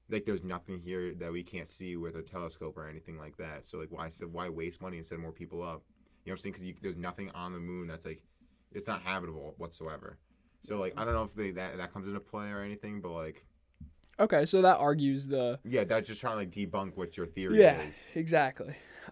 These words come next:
Speaker 2: Um, so another point I guess I would have to say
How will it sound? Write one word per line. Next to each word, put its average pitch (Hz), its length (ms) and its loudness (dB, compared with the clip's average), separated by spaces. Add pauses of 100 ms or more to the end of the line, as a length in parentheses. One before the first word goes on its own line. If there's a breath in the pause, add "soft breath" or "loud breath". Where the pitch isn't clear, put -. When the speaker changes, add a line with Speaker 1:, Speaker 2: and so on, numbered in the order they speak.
(120)
Speaker 2:
Um, 139 640 2 (360 soft breath)
so 139 340 4
another 160 440 4
point 113 480 -4
I 113 100 -2
guess 113 280 -6
I 110 100 -4
would 113 80 -6
have 117 240 -10
to - 100 -12
say - 520 -8